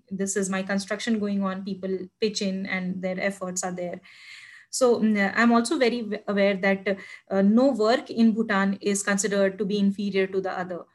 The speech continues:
you know, whether it is garbage collection or you are, uh, at the top helm. So it is very, very, mm, uh, I mean, very, uh, inspiring in one sense. Uh, so what in your experience has been,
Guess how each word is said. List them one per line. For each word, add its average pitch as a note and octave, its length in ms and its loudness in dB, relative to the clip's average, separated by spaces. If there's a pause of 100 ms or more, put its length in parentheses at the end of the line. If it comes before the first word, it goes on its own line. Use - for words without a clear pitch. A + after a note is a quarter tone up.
(420)
you F#3+ 140 -6
know, F#3 140 -4
whether F#3+ 260 2
it F#3+ 120 2
is G3 120 0
garbage F#3+ 440 0
collection F#3+ 540 0
or F#3 340 -2
you F3+ 160 -2
are, F3+ 340 0
uh, E3+ 200 -4
at F#3 160 -4
the F#3+ 60 -12
top F3+ 340 -4
helm. F3 340 -2 (280)
So G3+ 380 -2
it G#3 120 -2
is - 420 0
very, G#3+ 320 0
very, G#3 420 0
mm, F#3+ 300 2
uh, F3 320 -8 (500)
I F3+ 40 -12
mean, F3 260 -10 (240)
very, G3+ 520 -4 (100)
uh, F3 40 -8 (180)
inspiring G3+ 800 0
in G3 180 -2
one F3+ 240 -6
sense. F#3 640 -4 (840)
Uh, G#3 160 -2 (400)
so - 220 -6
what A3+ 540 -4 (140)
in C4 140 2
your C4+ 160 6
experience A3+ 600 -2
has G#3 200 0
been, G3+ 420 0